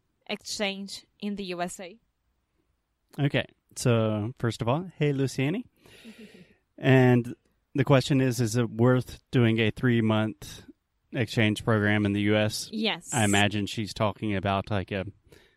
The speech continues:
Speaker 2: three-month intensive, like, language and cultural
Speaker 1: Yeah.
Speaker 2: exchange type thing.
Speaker 1: I think so.
Speaker 2: Hmm. Okay. Short answer, depends. Definitely.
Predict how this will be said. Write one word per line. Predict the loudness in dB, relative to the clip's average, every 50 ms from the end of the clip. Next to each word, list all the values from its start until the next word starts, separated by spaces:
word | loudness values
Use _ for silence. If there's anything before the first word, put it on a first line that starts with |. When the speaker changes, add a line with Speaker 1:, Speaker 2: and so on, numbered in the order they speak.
| _ _ _ _ _ _ -2
Speaker 2:
three-month | 2 4 6 6 6 4 4 2 2 0 -2 -2 -2
intensive, | -2 -2 -2 -2 -2 -2 -2 -2 -4 -4 -2 -2 -2 -2 -4 -6
like, | -4 -2 -2 -2 -2 -6 -8 -6
language | -4 -2 0 0 0 0 0 0 0 -2 -4
and | -4 -4 -4 -6 -6
cultural | -2 -2 0 0 -2 -4 -2 -2 0 0 0 0
Speaker 1:
Yeah. | -2
Speaker 2:
exchange | -4 -4 -4 -2 0 0 0 0 -2 -4 -4
type | -2 -4 -4 -2
thing. | -2 -4 -2 -2 -4 -8 _ _ _ _
Speaker 1:
I | -8 -8
think | -8 -8 -10 -10 -10 -8
so. | -6 -6 -4 -4 -6 -8 -14 -18 _ _ _ _ _ _ _ _ _ _ _ _ _ -2 2
Speaker 2:
Hmm. | 4 4 4 4 2 -4 _ _ _ _ _ _ _ _ _ _ _ _ _
Okay. | 0 0 2 2 2 0 0 -2 -8 -20 _ _ _
Short | -2 2 4 6 6
answer, | 6 4 4 2 0 -2 -2 -4 _ _ _ _
depends. | -2 0 4 4 4 4 4 2 0 -2 -6 -14 -18 _ _ _ _ _
Definitely. | 2 2 2 2 0 0 0 0 -2